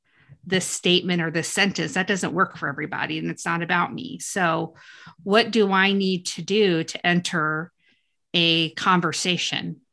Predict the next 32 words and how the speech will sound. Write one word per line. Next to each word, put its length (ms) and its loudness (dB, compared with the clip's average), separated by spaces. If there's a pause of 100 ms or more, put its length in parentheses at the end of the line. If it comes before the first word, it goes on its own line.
with 240 -2
somebody? 760 -6 (300)
And 240 -2
I 20 -2
have 260 -2
to 120 -6
know 360 2
enough 260 0
about, 280 0
I 80 2
may 160 2
not 200 4
know 120 0
your 180 -2
favorite 420 -2
drink. 360 2
I 80 -4
may 160 2
not 200 4
know 120 2
what 140 -2
Sonic 380 0
drink 220 -6
you 120 -8
want, 260 -10 (680)
but 480 4
what 240 4
do 140 6
I 120 4
know 180 4
about 280 0
you 720 -2